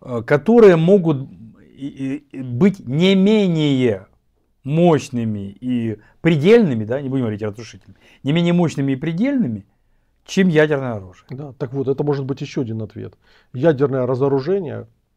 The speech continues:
Speaker 2: в условиях, как бы, катастрофических всяких последствий, которые демонстрирует его применение, в этом плане Россия может выступать в качестве застрельщика, которого,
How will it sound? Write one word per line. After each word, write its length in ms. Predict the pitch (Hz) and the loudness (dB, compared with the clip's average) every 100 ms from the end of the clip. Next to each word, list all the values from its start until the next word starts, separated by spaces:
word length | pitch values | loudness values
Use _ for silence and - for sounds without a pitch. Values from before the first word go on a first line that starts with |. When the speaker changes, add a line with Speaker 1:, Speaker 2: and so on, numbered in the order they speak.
| _ _ _ _ | _ _ _ _
Speaker 2:
в 80 | 127 | -10
условиях, 520 | 139 165 151 139 131 | -4 -2 0 -2 -4
как 160 | 135 120 | -8 -8
бы, 140 | 117 | -8
катастрофических 840 | 123 127 - 135 151 135 120 - 113 | -8 -10 -12 -12 -12 -14 -14 -16 -12
всяких 340 | 131 117 113 | -12 -12 -14
последствий, 520 | - 120 127 117 113 | -16 -10 -10 -10 -14
которые 340 | 104 120 117 110 | -16 -12 -12 -10
демонстрирует 560 | 113 117 - 107 107 | -10 -12 -12 -10 -10
его 120 | 113 110 | -10 -10
применение, 500 | 113 123 156 139 120 | -10 -10 -8 -6 -6
в 60 | |
этом 180 | 139 127 | -6 -6
плане 260 | 135 131 123 | -6 -6 -8
Россия 280 | 123 143 | -10 -10
может 280 | 131 117 117 | -8 -10 -10
выступать 380 | 117 117 131 117 | -14 -12 -10 -10
в 20 | |
качестве 480 | - 120 - 127 113 _ - - | -10 -12 -10 -10 -10 _ -20 -14
застрельщика, 760 | 120 143 - 170 160 123 127 113 | -8 -6 0 0 0 -6 -6 -6
которого, 560 | 117 120 123 120 120 | -4 -4 -2 -2 -2